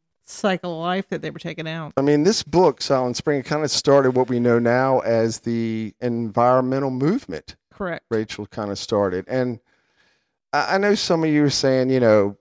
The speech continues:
Speaker 2: uh, "Screw the tree, tree huggers and all that." But if we didn't have people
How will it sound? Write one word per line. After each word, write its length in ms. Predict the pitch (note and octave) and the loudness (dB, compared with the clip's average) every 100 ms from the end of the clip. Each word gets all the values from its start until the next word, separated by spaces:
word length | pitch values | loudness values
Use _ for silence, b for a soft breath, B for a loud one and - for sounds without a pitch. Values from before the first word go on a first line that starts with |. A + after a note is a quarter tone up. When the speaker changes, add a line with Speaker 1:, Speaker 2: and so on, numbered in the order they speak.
| - | -14
Speaker 2:
uh, 520 | F#2+ G2 G2 G#2+ A#2 | -14 -12 -12 -6 -6
"Screw 340 | - - D#3+ | -4 0 2
the 140 | D3+ C#3+ | 2 0
tree, 460 | - - C3+ B2 | -2 -2 -4 -4
tree 280 | - - C#3 | -8 -4 0
huggers 640 | A#2+ B2 B2 A#2+ A#2 A#2 A#2 | 4 4 4 4 4 2 0
and 80 | |
all 200 | A#2 A2 | 0 0
that." 240 | A#2 A#2 - | 2 0 2
But 200 | C#3 A2 B B | 0 0 B B
if 180 | F3+ F3+ | -4 0
we 120 | F4 | 2
didn't 240 | G4+ G4 D4+ | 2 2 0
have 140 | G#3 | -2
people 680 | - G3 F3+ F3+ E3 D#3 | -2 -4 0 2 2 -2